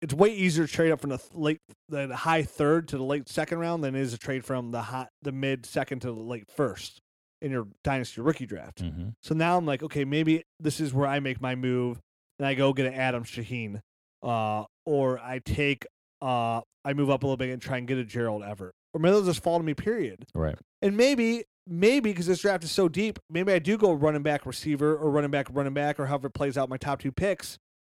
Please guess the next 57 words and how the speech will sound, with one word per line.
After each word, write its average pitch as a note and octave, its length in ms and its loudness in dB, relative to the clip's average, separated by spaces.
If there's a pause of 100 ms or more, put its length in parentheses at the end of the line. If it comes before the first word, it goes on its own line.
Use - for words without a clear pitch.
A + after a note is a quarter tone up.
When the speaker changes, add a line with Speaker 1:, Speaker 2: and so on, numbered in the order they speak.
(220)
Speaker 1:
And E3+ 100 2
at E3+ 60 4
the F3 100 -2
end G#3 100 2
of G3 60 -2
this F3 140 4
draft, F#3+ 320 2
where D#3+ 140 6
a D3+ 40 2
lot D#3+ 120 2
of E3+ 60 4
this D#3 120 0
ta-, F3 300 -2
talent E3+ 300 0
starts D#3 220 -4
to - 40 -14
get E3 80 2
a E3 60 6
little D#3+ 160 6
bit D#3+ 200 2 (200)
average, E3+ 640 0 (840)
I E3+ 100 4
double F3 280 6
down E3 300 2
on D3+ 100 0
some B2+ 140 -8
of - 20 -8
these A#2+ 140 -6
tight A#2+ 180 -4
ends. G2 320 -10 (280)
Where D#3+ 260 6
this, D#3+ 240 0
this F3+ 280 0
running F#3 220 2
back F3+ 140 2
class E3+ 260 0
is C#3+ 100 -6
so F3+ 180 4
deep, E3 220 0
and D3 80 -4
people D#3 120 2
are D#3+ 40 6
gonna D3 120 -2
be C3+ 40 -4
grab-, C#3+ 260 0 (120)
grabbing D3 220 2
these C3+ 120 -4
running E3 180 0
backs. C#3 280 -2
Maybe D#3+ 140 -2
I E3+ 80 2
go F3 140 4
running D3+ 240 2
back, D3 180 0
running D3 200 -2
back C#3+ 200 -2 (140)
early, F3 480 4